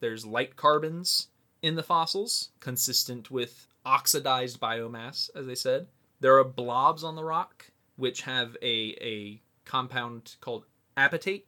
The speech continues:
a-, apatite, which form when phosphorus is released by dying organisms, often. And the rocks contain a few, uh, examples of organic carbons that are often released by bacteria. So,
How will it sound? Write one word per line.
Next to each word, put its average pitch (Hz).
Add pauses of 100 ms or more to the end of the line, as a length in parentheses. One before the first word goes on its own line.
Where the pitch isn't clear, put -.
(100)
a-, 127 (100)
apatite, 165 (240)
which 135
form 139 (140)
when 120 (220)
phosphorus 156
is 123
released 123
by 113
dying 113
organisms, 120 (340)
often. 110 (320)
And 175
the 143
rocks 147
contain 139
a 127
few, 127 (340)
uh, 151 (120)
examples 127
of 117
organic 123
carbons - (300)
that 107 (240)
are 120
often 113
released 104
by 101
bacteria. 101 (280)
So, 127